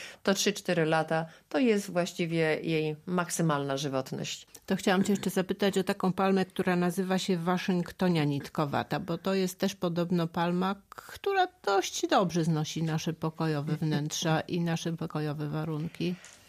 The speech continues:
Speaker 1: Tak, Waszyngtonia nitkowata pochodzi z Meksyku i ona może dorastać w naszych warunkach metr sześćdziesiąt, metr osiemdziesiąt, a więc tak względnie, jeżeli chodzi o wysokość. Natomiast jeżeli chodzi o wymagania,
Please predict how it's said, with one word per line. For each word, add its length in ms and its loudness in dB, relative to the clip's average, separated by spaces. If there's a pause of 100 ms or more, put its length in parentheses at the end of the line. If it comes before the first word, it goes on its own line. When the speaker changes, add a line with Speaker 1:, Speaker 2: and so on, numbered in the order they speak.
(320)
Speaker 1:
Tak, 300 6
Waszyngtonia 520 4
nitkowata 520 2
pochodzi 360 6
z 80 4
Meksyku 680 4 (260)
i 280 4
ona 240 4
może 200 6
dorastać 380 6
w 40 2
naszych 260 4
warunkach 360 4
metr 200 4
sześćdziesiąt, 640 4
metr 200 4
osiemdziesiąt, 520 2
a 80 6
więc 300 0
tak 340 2 (200)
względnie, 960 2 (440)
jeżeli 340 4
chodzi 240 2
o 60 2
wysokość. 720 0 (320)
Natomiast 380 4
jeżeli 280 4
chodzi 240 4
o 40 6
wymagania, 680 4